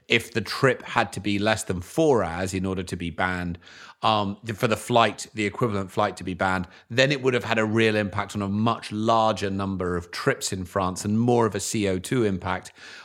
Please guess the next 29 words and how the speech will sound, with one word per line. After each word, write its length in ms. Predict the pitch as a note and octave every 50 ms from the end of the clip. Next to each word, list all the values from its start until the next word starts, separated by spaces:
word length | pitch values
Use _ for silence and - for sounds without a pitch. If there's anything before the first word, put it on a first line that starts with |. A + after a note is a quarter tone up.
| - -
I'm 200 | C3+ C#3+ D3 C#3
split 400 | - - - - - F3+ E3+ -
on 160 | A2+ G#2 F#2
that. 160 | F#2 F#2+ G#2+ -
I 100 | B2 B2
can 200 | - - G#2 G#2
see 300 | - - - C#3+ C#3 B2+
that 180 | B2 A2+ G#2+
would 100 | A2 A2
have 80 | G#2+ -
been 160 | G#2+ G2 F2+
better 300 | F2 - A2 A2 B2+ C3
from 140 | - A#2+ A2+
a 40 | G#2
climate 300 | - A#2 A#2+ C3 B2+ -
perspective, 480 | C#3 - - D3+ - - E3+ C#3 -
but 100 | B2+ -
in 100 | B2 A#2+
a 60 | A#2+
way, 200 | A2+ B2 D#3 F3
it 60 | D#3+ C3+
almost 260 | D3 D#3 E3+ E3 -
feels 180 | D3 C3 A#2
to 60 | - A2+
me 60 | G#2
the 120 | F#2+ G#2+
important 340 | G#2 G#2 A2+ D3+ C#3+ B2 A2
thing 140 | - A#2+ G#2+
here 220 | G#2 G#2 G2+ F#2+